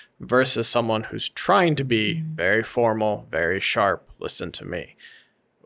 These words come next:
Speaker 1: We need to finish this within the structured amount of time.
Speaker 2: Mm-hmm.
Speaker 1: I will handle Q and A at the end. Please reserve your questions." Very short, very sharp.
Speaker 2: 嗯，所以大家注意了，我们在语气、语调跟语言的当中，你就可以营造了一个气氛出来了。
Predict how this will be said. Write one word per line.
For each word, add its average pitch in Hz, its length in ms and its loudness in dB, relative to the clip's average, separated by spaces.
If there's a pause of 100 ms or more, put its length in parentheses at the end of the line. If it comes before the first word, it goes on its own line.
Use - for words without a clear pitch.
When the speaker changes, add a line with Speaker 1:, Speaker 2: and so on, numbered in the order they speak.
(160)
Speaker 1:
We 92 120 -4
need 104 180 -4
to 131 60 -2
finish 143 360 0
this - 520 -2 (100)
within 92 560 -4 (240)
the 95 160 -2
structured 123 520 0
amount 80 220 -4
of - 120 -10
time. 208 380 0
Speaker 2:
Mm-hmm. 165 480 -4
Speaker 1:
I 202 140 0
will 92 200 0 (120)
handle 101 320 -4
Q - 260 -12
and 69 120 -8
A 65 120 -8
at 76 160 -8
the - 180 -18
end. 113 340 -6 (220)
Please 101 240 -8
reserve 80 320 -8
your 62 160 -14
questions." - 680 -10 (100)
Very - 140 -8
short, 120 400 -2 (160)
very 65 140 -6
sharp. - 320 -8 (260)
Speaker 2:
嗯， 196 420 2 (220)
所 - 160 0
以 220 100 0
大 214 160 2
家 202 220 2
注 190 240 -2
意 170 160 0
了， 139 240 0
我 135 140 -2
们 143 180 0
在 208 260 2
语 160 160 0
气、 185 240 0
语 143 160 -4
调 151 240 0
跟 151 180 -2
语 139 120 -4
言 147 240 -6
的 147 100 -4
当 147 280 -2
中， 147 260 -2
你 175 80 -2
就 262 120 2
可 294 100 0
以 - 40 4
营 180 220 2
造 214 180 4
了 165 80 4
一 151 40 2
个 143 120 2
气 - 400 0
氛 139 260 -2
出 139 300 -4
来 - 220 -4
了。 - 180 -10